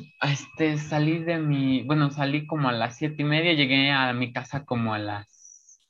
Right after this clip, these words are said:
nueve, tal vez, a las nueve de la noche, este, estaba súper cansado, cansado y enojado, eso era lo más triste,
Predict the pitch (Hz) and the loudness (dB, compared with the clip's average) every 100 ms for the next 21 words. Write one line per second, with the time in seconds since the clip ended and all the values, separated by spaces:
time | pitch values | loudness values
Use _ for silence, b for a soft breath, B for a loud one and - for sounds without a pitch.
0 | - 151 233 302 440 480 _ - 208 214 | -2 2 4 2 -4 -14 _ -4 -4 -4
1 | 427 - - _ _ _ - _ _ _ | -8 -12 -20 _ _ _ -20 _ _ _
2 | - 131 135 165 190 156 143 135 156 208 | -8 -6 0 2 2 2 2 2 0 -4
3 | - 226 190 170 _ - 123 160 - 151 | -10 -8 -8 -8 _ -10 -10 -10 -4 0
4 | 156 151 127 - - - - 123 117 120 | 2 0 -2 -10 -10 -6 0 0 0 -4
5 | 123 127 170 185 196 202 202 - _ _ | -4 2 2 4 4 2 -2 -8 _ _
6 | - 156 156 156 196 233 214 143 120 - | 2 2 2 2 2 2 2 0 0 -2
7 | 131 127 - 147 135 117 107 113 - 107 | -4 -4 -4 -2 0 -2 -4 -8 -10 -10
8 | - - | -8 -10